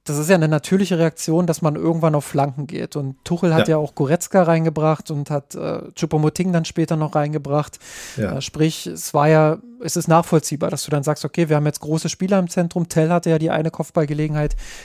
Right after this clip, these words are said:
Speaker 1: Kane nach einer Ecke mit einer Kopfballgelegenheit. Also es gab ja die ein oder andere Möglichkeit. Auch Goretzka kommt einmal zum Kopfball. Ähm, also es kam ja zu Abschlüssen und dementsprechend ist es auch ein legitimes Mittel,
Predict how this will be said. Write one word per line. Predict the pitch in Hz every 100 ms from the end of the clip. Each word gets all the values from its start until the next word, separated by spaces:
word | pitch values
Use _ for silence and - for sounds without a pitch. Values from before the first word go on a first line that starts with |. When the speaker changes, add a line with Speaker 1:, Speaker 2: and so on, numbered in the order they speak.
| -
Speaker 1:
Kane | 165 160
nach | 156 151
einer | 147 143
Ecke | 160 170
mit | 160
einer | 160
Kopfballgelegenheit. | - 147 - 151 143 143 143 147 143
Also | 143
es | 143
gab | 151 -
ja | 156
die | 143
ein | - 147
oder | 143
andere | 135 143 139 139 - - - _ -
Möglichkeit. | 147 - - 156
Auch | - -
Goretzka | 143 156 -
kommt | 151 156
einmal | 170 147 151
zum | -
Kopfball. | - 160 - 156 147 - - - - - 165
Ähm, | 147 143 143 180 _ _ _
also | - 156 160 -
es | -
kam | - 160 180
ja | 180
zu | 165
Abschlüssen | 165 - 196 185 175
und | 151
dementsprechend | 160 156 - 156 151
ist | 156
es | 160
auch | 151
ein | 151
legitimes | 151 165 - 147 143
Mittel, | 151 214 208